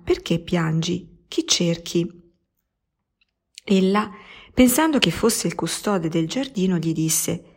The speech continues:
"Signore, se l'hai portato via tu, dimmi dove l'hai posto e io andrò a prenderlo." Gesù le disse: "Maria."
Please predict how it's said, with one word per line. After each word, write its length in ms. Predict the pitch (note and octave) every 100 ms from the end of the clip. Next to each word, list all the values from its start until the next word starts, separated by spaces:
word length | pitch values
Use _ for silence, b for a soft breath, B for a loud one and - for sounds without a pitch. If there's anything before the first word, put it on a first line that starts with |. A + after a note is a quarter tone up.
| b b b
"Signore, 1000 | - - A#3+ A3 E3+ E3 E3+ - - _
se 200 | - -
l'hai 160 | C#4 E4
portato 420 | A3+ G#3 G3+ G3
via 220 | F3 F3
tu, 220 | E3+ - F3
dimmi 340 | C#4+ C#4 F#3
dove 240 | E3 D#3+
l'hai 160 | D#3+ D#3
posto 640 | E3 D3+ D3+ - D#3+ - -
e 120 | G#3+
io 140 | B3
andrò 200 | A#3 F3
a 60 | D#3
prenderlo." 800 | G3+ F#3 E3 D#3 D#3+ D#3 D#3 _ _ _ _
Gesù 320 | - G3+ F3+ E3+
le 140 | E3
disse: 720 | E3 D#3+ - D#3+ D#3+ - _ _ _
"Maria." 520 | G3+ A3+ G3 E3